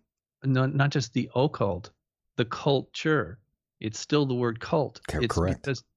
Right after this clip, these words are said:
Speaker 1: it's, it's a group think. You're either part of that group or you're not. And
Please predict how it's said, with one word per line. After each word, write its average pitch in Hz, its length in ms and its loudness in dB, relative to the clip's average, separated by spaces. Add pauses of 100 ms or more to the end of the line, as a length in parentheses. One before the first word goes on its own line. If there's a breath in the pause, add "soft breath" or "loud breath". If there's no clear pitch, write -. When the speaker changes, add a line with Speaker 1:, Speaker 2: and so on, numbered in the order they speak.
(140)
Speaker 1:
it's, 131 300 -4
it's 123 200 -2
a 123 60 4
group 123 400 0
think. 92 400 -4 (420)
You're 123 140 2
either 127 240 2
part 123 400 0
of 113 140 -2
that 104 180 -2
group 127 280 0
or 104 100 -2
you're 107 180 0
not. 110 540 0
And 107 260 2